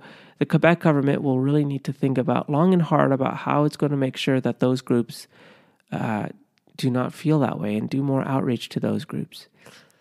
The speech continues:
But anyhow, that's it from me. I really hope you enjoyed this, uh, this episode. Check out my medium dot com article on this exact same topic.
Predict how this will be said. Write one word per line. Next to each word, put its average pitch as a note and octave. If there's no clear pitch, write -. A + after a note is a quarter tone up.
But D#3
anyhow, C#3+
that's D3
it F3+
from C#3+
me. C#3
I D3+
really G#3
hope -
you E3
enjoyed D3+
this, C3+
uh, C3
this B2+
episode. B2
Check G3+
out F#3+
my F3+
medium E3+
dot D#3+
com E3
article D#3+
on D#3
this D3+
exact C#3+
same D3
topic. D3